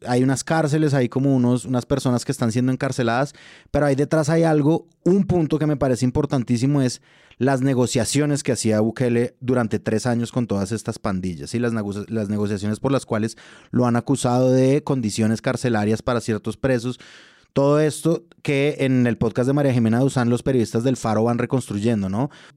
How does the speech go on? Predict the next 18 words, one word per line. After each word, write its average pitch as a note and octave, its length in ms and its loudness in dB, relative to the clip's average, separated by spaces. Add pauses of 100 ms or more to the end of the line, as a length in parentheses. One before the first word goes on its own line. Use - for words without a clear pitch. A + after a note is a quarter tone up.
Uno D3 240 2
como E3+ 280 0
presidente C#3 540 0
de C#3+ 40 2
El C3+ 40 -2
Salvador C3 440 0
tiene B2 220 0
un B2+ 140 2
margen C3+ 440 0
en C#3 80 0
el C3 140 -2
que C3 100 -4
empieza A2 280 -2
a - 20 -2
negociar, C#3 560 0 (300)
empieza A2 380 -2
a - 20 0
ceder, C3+ 520 2